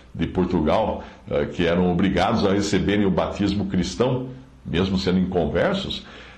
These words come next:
ah, um judeu, o judeu convertido, ele ganha o privilégio de ser visto por Deus dentro de uma das três classes de pessoas no mundo hoje, que Deus enxerga hoje no mundo. Deus enxerga hoje judeus,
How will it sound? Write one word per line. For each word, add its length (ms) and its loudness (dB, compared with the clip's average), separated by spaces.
ah, 140 0
um 220 2
judeu, 440 2
o 60 2
judeu 280 2
convertido, 520 2
ele 80 0
ganha 220 0
o 60 0
privilégio 840 2
de 80 -6
ser 280 0
visto 400 0
por 200 0
Deus 580 -2
dentro 460 0
de 100 2
uma 200 4
das 260 0
três 400 0
classes 640 0
de 80 -2
pessoas 680 2
no 120 2
mundo 380 2
hoje, 380 2
que 100 -2
Deus 260 2
enxerga 460 2
hoje 300 2
no 100 0
mundo. 400 0
Deus 260 2
enxerga 400 2
hoje 280 2
judeus, 580 0